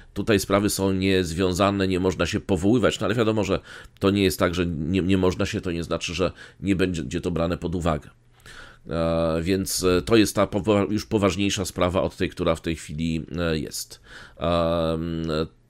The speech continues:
o czym, czyli, bo przypomnijmy, że to właśnie sprawa tego, czy on kłamał wtedy, czy też nie, na temat związków z tą, em, aktorką fi-, kina, m, bardzo niezależnego, e, i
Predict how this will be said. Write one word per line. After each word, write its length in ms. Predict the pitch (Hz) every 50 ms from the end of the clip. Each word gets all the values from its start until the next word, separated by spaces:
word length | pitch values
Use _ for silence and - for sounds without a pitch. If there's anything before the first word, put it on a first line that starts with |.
| - - -
o 140 | - 113 131
czym, 260 | - - 139 123 101
czyli, 200 | - - 98 98
bo 260 | 71 90 90 87 - - - -
przypomnijmy, 600 | - - - - 104 95 95 95 101 107 113 104
że 280 | 80 82 85 82 85 82 -
to 160 | - 87 85
właśnie 300 | 80 90 85 - - 90
sprawa 380 | 82 - - 87 95 90 90 82
tego, 300 | - 90 87 85 87 82
czy 260 | - - 95 82 -
on 200 | - 95 90 85
kłamał 640 | - - - 85 98 120 131 127 117 92 82 80
wtedy, 420 | 76 - - - 95 92 85 90 85
czy 160 | - - 82
też 300 | 73 87 78 - - -
nie, 180 | 87 92 98 92
na 100 | 85 80
temat 320 | - 87 82 82 80 69
związków 600 | 67 71 76 90 98 110 107 - - - - -
z 60 | -
tą, 240 | - 85 85 82 78 - - - - - - - - -
em, 760 | - 85 85 85 82 80 82 85 82 80 78 82 85 82 64
aktorką 640 | 82 - - - - 92 92 - - 87 85 82 80
fi-, 460 | - - 90 95 85 80 69 73 73 -
kina, 420 | - 82 90 85 78 73 76 71 69 - - - - - - - -
m, 280 | 85 85 82 82 80
bardzo 280 | 76 90 95 85 87 85
niezależnego, 800 | 82 80 76 80 76 78 76 73 78 80 78 67 80 104 156 170 160 - - - - - - - -
e, 680 | - 80 82 82 82 82 80 80 80 82 82 80 80 -
i 320 | - 113 107 104 104 95